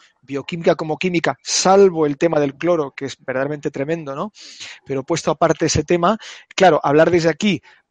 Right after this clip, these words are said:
a, a muchos lugares donde el agua no está en las mismas condiciones, incluso en la misma España, hay muchos lugares donde el agua no tiene condiciones de potabilidad, de potabilidad sí, en términos administrativos, pero no en términos sanitarios.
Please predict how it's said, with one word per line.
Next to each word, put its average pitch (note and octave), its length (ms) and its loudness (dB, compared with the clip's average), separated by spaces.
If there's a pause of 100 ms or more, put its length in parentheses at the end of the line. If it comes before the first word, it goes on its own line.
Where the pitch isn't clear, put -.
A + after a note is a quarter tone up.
(100)
a, C#3 420 0
a C#3 40 -2
muchos D#3+ 380 -8
lugares F3 560 2
donde C3+ 300 -10
el C#3+ 80 0
agua D#3+ 340 0
no E3 160 -6
está E3 160 -4
en D#3 40 0
las D3 100 2
mismas D3+ 180 -6
condiciones, D3+ 480 -8
incluso F3+ 340 -6
en E3+ 40 -2
la E3 60 2
misma B3+ 280 -4
España, F#3+ 580 0
hay C#3+ 140 -6
muchos C#3 240 -14
lugares C#3 260 -4
donde F3+ 140 -6
el C3 40 -2
agua C#3+ 200 -4
no D3 100 -10
tiene C#3 220 -12
condiciones C3+ 500 -12
de B2 80 -8
potabilidad, C3 500 -2 (640)
de - 80 -6
potabilidad F#3+ 460 4
sí, D#3 400 -2
en B2+ 100 -20
términos D#3+ 300 -4
administrativos, D3 840 -4 (320)
pero D3 280 -2
no F3+ 180 0
en D#3+ 80 -6
términos D3 380 -6
sanitarios. C3+ 640 -6